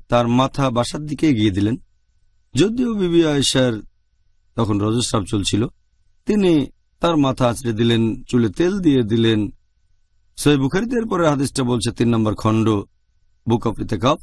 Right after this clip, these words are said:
হাদিস নম্বর দুই হাজার ঊনত্রিশ। হযরত আয়েশা রাদিয়াল্লাহু আনহা বলেছেন যে ইতেকাফ করার সময় নবী মসজিদ থেকে মাথা বের করে বাসার দিকে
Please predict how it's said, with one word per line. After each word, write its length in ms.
হাদিস 300
নম্বর 160
দুই 200
হাজার 240
ঊনত্রিশ। 500
হযরত 200
আয়েশা 300
রাদিয়াল্লাহু 400
আনহা 260
বলেছেন 480
যে 320
ইতেকাফ 400
করার 200
সময় 260
নবী 220
মসজিদ 420
থেকে 260
মাথা 300
বের 220
করে 180
বাসার 360
দিকে 420